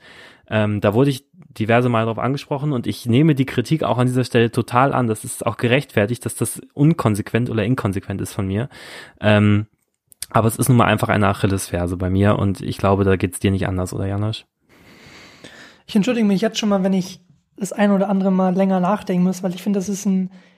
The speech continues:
Speaker 2: total schwieriges Thema.
Speaker 1: Aber ein wichtiges Thema, über das wir uns Gedanken machen müssen.
Speaker 2: Das
Speaker 1: Ja.
Speaker 2: ist wahrscheinlich eines der wichtigsten Themen, die es gibt und das schon seit Jahrzehnten, weil Kunstfreiheit ein,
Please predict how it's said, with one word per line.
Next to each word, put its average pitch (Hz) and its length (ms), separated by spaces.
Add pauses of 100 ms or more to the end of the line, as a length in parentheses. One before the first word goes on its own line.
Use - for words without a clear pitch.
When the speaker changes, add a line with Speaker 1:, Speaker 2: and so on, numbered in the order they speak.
(180)
Speaker 2:
total 214 680
schwieriges 208 640
Thema. 185 560
Speaker 1:
Aber 117 160
ein 123 140
wichtiges 131 360
Thema, 101 220
über 98 140
das 104 160
wir 104 40
uns 98 100
Gedanken 98 260
machen 95 140
müssen. 190 300
Speaker 2:
Das - 160
Speaker 1:
Ja. 233 60
Speaker 2:
ist - 300 (580)
wahrscheinlich 240 380
eines 233 160
der 208 160
wichtigsten 254 600
Themen, 226 720
die 220 180
es 220 380
gibt - 380
und 220 140
das 202 80
schon 208 220
seit 196 400
Jahrzehnten, 220 1000
weil 190 140
Kunstfreiheit 214 800
ein, 196 260